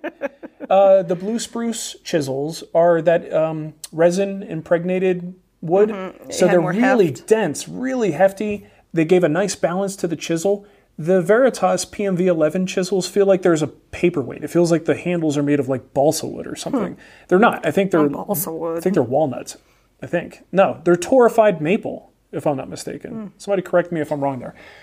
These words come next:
Speaker 2: Um, so they're nice, they're okay, but they just don't feel as hefty in hand, and that's the only thing I don't like about them. Quite honestly, if I can get someone, like, a real good turner who can knock out some, like, really badass handles,
Speaker 1: Mm-hmm.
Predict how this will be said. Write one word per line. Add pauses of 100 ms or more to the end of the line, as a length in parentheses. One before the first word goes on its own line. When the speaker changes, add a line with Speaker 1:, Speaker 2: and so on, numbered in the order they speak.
(160)
Speaker 2:
Um, (160)
so
they're
nice, (100)
they're
okay, (160)
but
they
just
don't
feel
as
hefty
in
hand,
and (160)
that's
the
only
thing
I
don't
like
about
them. (480)
Quite
honestly, (380)
if
I
can
get
someone,
like,
a
real
good
turner
who
can
knock
out
some,
like,
really
badass
handles,
Speaker 1:
Mm-hmm.